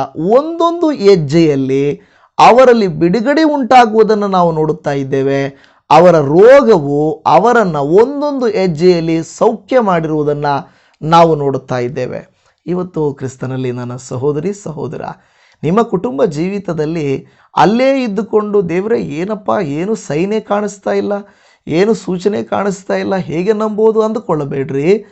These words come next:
ನೀವು ಒಬ್ಬ ವ್ಯಕ್ತಿ ಹತ್ರ ಹೋಗ್ತಾ ಇದ್ದೀರಾ, ಒಂದು ಇಂಟರ್ವ್ಯೂಗೆ ಹೋಗ್ತಾ ಇದ್ದೀರಾ, "ಲಾರ್ಡ್, ದೇವರೇ, ನಾನು ಹೋಗ್ತಾ ಇದ್ದೀನಿ, ನೀನು ನನ್ನ ಸಂಗಡ ಇದೀಯಾ, ಸಹಾಯ ಮಾಡ್ತೀರಾ,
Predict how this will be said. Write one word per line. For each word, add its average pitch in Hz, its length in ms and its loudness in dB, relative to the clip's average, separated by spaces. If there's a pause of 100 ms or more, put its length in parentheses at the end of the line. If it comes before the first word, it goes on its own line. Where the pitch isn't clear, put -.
(340)
ನೀವು 254 640 -2
ಒಬ್ಬ 151 260 -2
ವ್ಯಕ್ತಿ 175 440 -4
ಹತ್ರ 233 220 -2
ಹೋಗ್ತಾ 233 380 -2
ಇದ್ದೀರಾ, 226 460 2
ಒಂದು 139 560 -4
ಇಂಟರ್ವ್ಯೂಗೆ 214 580 -2
ಹೋಗ್ತಾ 220 320 -2
ಇದ್ದೀರಾ, 220 500 -2 (420)
"ಲಾರ್ಡ್, 202 640 4
ದೇವರೇ, 240 520 4
ನಾನು 147 380 -4
ಹೋಗ್ತಾ 185 400 -2
ಇದ್ದೀನಿ, 240 520 -2 (320)
ನೀನು 196 240 2
ನನ್ನ 240 160 0
ಸಂಗಡ 180 400 -4
ಇದೀಯಾ, 240 520 0
ಸಹಾಯ 165 540 0
ಮಾಡ್ತೀರಾ, 220 720 -2